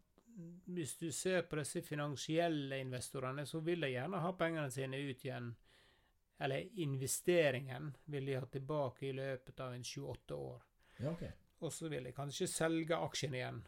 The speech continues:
Speaker 2: Mm.
Speaker 1: eh, med en, med en tentativ gevinst. Men, men det, det, altså, når du ser hvor mange begrensninger du kan legge, og hvor mange,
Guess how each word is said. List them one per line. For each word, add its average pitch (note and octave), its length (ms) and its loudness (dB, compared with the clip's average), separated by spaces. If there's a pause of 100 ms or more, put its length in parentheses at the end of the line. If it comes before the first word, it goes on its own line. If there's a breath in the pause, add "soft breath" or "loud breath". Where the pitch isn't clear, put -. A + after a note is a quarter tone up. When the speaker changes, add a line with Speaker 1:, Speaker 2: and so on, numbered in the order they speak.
(120)
Speaker 2:
Mm. F3 220 2
Speaker 1:
eh, C3 340 0
med C#3 320 -2
en, A#2+ 500 -4 (160)
med C#3+ 280 -6
en B2+ 160 -6 (760)
tentativ B2+ 540 -6
gevinst. C3+ 400 -10 (520 loud breath)
Men, E3 340 4
men F3+ 260 4
det, G#3 160 6 (640)
det, F#3 200 -4
altså, F3 280 0
når F3+ 240 4
du E3+ 80 4
ser E3+ 420 4 (1600)
hvor D3 180 -2
mange D3+ 280 2
begrensninger C#3 1040 -2 (200)
du D3 300 0
kan C3+ 220 -10
legge, B2+ 320 -4
og D3 260 0
hvor D3 160 -8
mange, C#3+ 320 -2